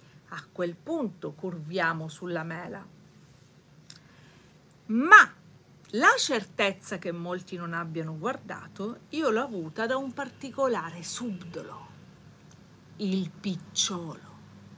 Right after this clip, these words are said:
Le vostre mele all'ottanta per cento dei piccioli così.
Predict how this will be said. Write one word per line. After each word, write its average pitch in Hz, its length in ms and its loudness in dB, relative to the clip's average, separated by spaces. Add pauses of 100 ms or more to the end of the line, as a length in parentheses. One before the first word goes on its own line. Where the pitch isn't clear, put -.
(480)
Le 220 180 6
vostre 247 560 4
mele 202 720 0
all'ottanta 196 920 2
per 151 220 -8
cento 196 560 -4
dei 185 220 -2
piccioli 196 640 -2
così. - 420 -4